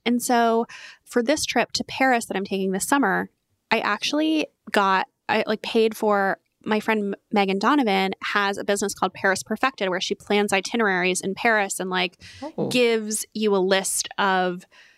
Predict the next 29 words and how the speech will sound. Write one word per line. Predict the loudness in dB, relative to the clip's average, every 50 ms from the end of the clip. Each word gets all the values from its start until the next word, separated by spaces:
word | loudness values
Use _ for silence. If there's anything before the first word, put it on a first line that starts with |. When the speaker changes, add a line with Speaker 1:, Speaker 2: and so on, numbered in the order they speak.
| _ _ _ _ _ -2
Speaker 1:
restaurants, | -2 -2 0 -2 -4 -4 -4 -4 -6
places | -8 -6 -6 -4 -4
to | -2 -2
stay, | 0 2 2 2 2 0
et | 0 0
cetera, | 0 0 0 0 -2 -2 -4
in | -4 -4 -2 -2
addition | -2 0 0 0 0 0 0 0
to | -2 -2
giving | 0 0 0 -2 -2 -4
you, | -4 -6 -4
like, | -2 -2 -2 -2 -4 -10 -20 _ _ _ _ _ _ _ _ _ _ _ -14
four | -6 0 2 4 4 4 4
days | 2 0 -2 -2
of | -2
an | -2 -2
itinerary | -2 -2 -2 -2 0 0 0 -2
customized, | -2 -2 -2 -2 -2 -2 -2 -2 -2 -2 -2 -4
you | -6 -4
fill | -2 0
out | 0 0 0
the | -2 -6
survey | -4 -2 0 0 2 2 2 2
of, | 0
like, | -2 -2 -2
what | 0 -2 0 0
you | -4
care | -4 -2 -2 0 0 0
about. | 0 0 0 0 -2